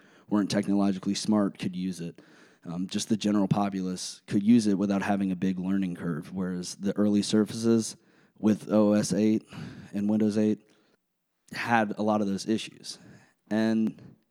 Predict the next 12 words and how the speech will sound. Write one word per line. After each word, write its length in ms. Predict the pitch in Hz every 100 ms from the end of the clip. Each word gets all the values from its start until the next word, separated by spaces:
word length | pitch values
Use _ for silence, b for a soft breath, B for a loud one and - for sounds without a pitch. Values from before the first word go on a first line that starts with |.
| b b b b b b b b _ 131
I 60 |
think 180 | 156 180
going 240 | 175 156
forward, 400 | 123 117 123 127
you 800 | 135 - - - - - _ 117
know, 140 | 117 117
the 120 | 113
entire 300 | 107 123 120
market 460 | 104 104 110 113 95
is 200 | 101 98
really 220 | 104 104
pushing 540 | - 113 - 110 113